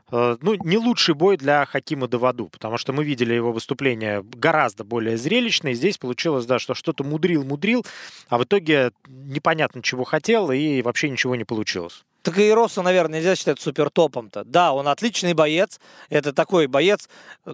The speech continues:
Speaker 2: крепкий середняк, без сомнения. Причем,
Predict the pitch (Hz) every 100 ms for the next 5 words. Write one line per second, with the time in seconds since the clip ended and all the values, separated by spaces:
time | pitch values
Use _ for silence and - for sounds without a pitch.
0 | - - 233 233 - 156 - 175 151 180
1 | 196 - - 147 190 - 165 147 160 190
2 | 170 156 - 143 185 165